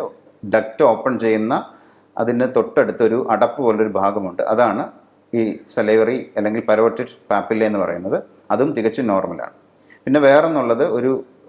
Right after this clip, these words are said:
വെള്ള വര പോലെ വായിൽ കാണാം. അത്, ആ,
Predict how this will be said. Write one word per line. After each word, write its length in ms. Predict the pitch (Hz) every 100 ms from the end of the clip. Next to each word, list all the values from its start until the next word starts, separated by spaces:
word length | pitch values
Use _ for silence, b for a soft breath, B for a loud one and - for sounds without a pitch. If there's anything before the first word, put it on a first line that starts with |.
| -
വെള്ള 400 | 113 120 143 147
വര 300 | 113 113 135
പോലെ 320 | 104 95 117
വായിൽ 280 | 104 104 98
കാണാം. 280 | 90 87 147 185 _ _ -
അത്, 180 | 95 117 - - - _ _ -
ആ, 160 | 107